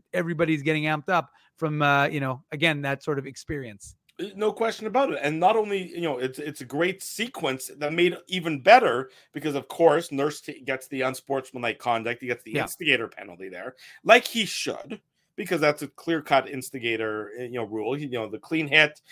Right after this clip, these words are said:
Speaker 2: he decides they have to fight. Well, that's fine. He can, but you're gonna take an extra two as a result for it, which he does.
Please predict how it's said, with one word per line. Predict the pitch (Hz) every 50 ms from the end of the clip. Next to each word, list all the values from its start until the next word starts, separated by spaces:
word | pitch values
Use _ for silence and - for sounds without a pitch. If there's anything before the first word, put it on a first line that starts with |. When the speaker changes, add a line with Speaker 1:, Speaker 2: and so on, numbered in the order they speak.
| - - _
Speaker 2:
he | - 156 151
decides | 110 139 127 - 135 131 127
they | 120 123
have | 117 113 -
to | 117
fight. | - - 160 156 156 151 -
Well, | 139 151 160
that's | 170 190 214 -
fine. | - - 269 269 247 202 151 151 156 - _ _ _ _
He | _ - 170 170
can, | - - 208 233 208 170 147
but | 135 143 127
you're | 151 151
gonna | 151 147 147 143
take | - - 156 147 -
an | 143 135
extra | 131 - - - 127
two | - - - 170 156 147
as | 127 113 110
a | 113
result | 117 120 120 170 202 214 214 -
for | - 214 - 92
it, | 123 147 - _ _ _ _ _ _ -
which | 147 160 - -
he | 220 220
does. | 185 165 104 92 101 151 202 - - -